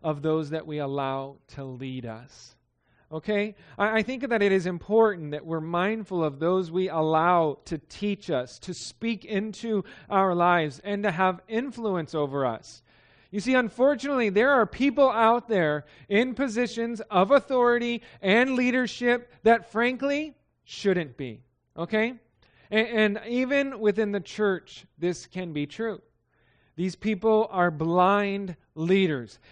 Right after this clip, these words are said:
They don't know the direction they should be going in, let alone leading others in the direction that he or she may sh-, uh, be going in. I believe that it is important to check up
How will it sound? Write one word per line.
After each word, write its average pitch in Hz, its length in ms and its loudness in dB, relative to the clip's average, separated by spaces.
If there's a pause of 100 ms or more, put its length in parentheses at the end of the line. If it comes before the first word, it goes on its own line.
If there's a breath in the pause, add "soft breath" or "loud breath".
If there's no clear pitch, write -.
(120 soft breath)
They 202 160 6
don't 247 140 2
know 240 140 2
the 220 100 6
direction 214 540 0
they 233 200 6
should 254 240 -6
be 240 100 -2
going 240 320 -2
in, 240 280 -2 (160 loud breath)
let 208 240 6
alone 220 600 2 (160 loud breath)
leading 202 400 0
others 202 400 2
in 175 60 -8
the 170 80 -2
direction 175 600 -4
that 170 260 0 (100)
he 190 220 -2
or 160 100 0
she 220 320 -4
may 165 180 -4
sh-, - 200 -14 (120)
uh, 147 260 -4
be 147 200 -6
going 135 400 -6
in. 113 120 -12 (840 soft breath)
I 202 160 4
believe 214 260 0
that 202 120 2
it 190 100 0
is 175 120 0
important 185 800 0
to - 100 -10
check - 500 2
up 233 440 4